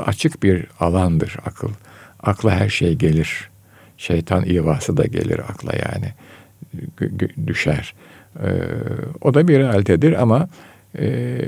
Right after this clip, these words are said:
tabii ki eğer biraz evvel de buyurduğunuz üzere bir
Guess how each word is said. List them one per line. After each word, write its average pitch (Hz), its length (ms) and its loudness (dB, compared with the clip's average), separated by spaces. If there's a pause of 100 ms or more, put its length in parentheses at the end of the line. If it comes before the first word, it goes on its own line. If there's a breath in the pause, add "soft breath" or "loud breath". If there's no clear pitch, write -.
(220)
tabii 117 360 6
ki 104 220 4
eğer 92 380 6
biraz 98 300 2
evvel 92 320 2
de 95 120 0
buyurduğunuz 92 560 4
üzere 87 380 2 (380 loud breath)
bir 110 300 6